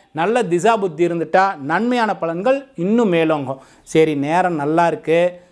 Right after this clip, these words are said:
அதனால் நம்ம எதுவுமே செய்ய வேண்டாம், அதுவா வரும்னு நினைக்க வேண்டாம். நம்முடைய முயற்சியும் இறை வழிபாட்டோடு தியானமும் ரொம்ப அவசியம். இறைவனுடைய வழிபாடு ஒவ்வொரு நாளும் அருகில் இருக்கக்கூடிய கோவில்ல சுவாமியை கண்களை திறந்து வழிபாடு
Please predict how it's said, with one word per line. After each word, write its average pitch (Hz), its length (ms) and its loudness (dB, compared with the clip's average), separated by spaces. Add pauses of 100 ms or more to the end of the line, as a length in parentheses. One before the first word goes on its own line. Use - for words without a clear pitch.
(140)
அதனால் 156 280 2
நம்ம 160 200 0
எதுவுமே 170 400 0
செய்ய 175 300 2
வேண்டாம், 165 300 0
அதுவா 170 360 2
வரும்னு 156 220 -2
நினைக்க 151 340 -4
வேண்டாம். 143 420 -2 (260)
நம்முடைய 139 400 2
முயற்சியும் 180 720 0 (300)
இறை 196 580 2 (120)
வழிபாட்டோடு 185 840 2 (120)
தியானமும் 175 600 -2
ரொம்ப 165 320 0
அவசியம். 151 420 -4 (300)
இறைவனுடைய 214 640 2
வழிபாடு 196 800 2 (280)
ஒவ்வொரு 226 400 2
நாளும் 208 600 -2
அருகில் 240 380 0
இருக்கக்கூடிய 180 580 -2
கோவில்ல 208 580 2 (680)
சுவாமியை 240 640 4
கண்களை 233 520 2
திறந்து 254 480 0
வழிபாடு 208 420 2